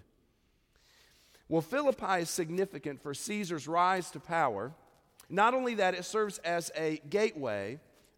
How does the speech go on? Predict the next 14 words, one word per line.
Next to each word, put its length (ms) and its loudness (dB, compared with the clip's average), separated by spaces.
from 420 2
Europe 540 2
to 220 -4
Asia. 380 0
And 180 0
so 420 4
Caesar 360 2
Augustus 760 0
establishes 840 0
Philippi 760 -2
as 160 -4
a 80 -6
Roman 460 -2
colony, 500 -6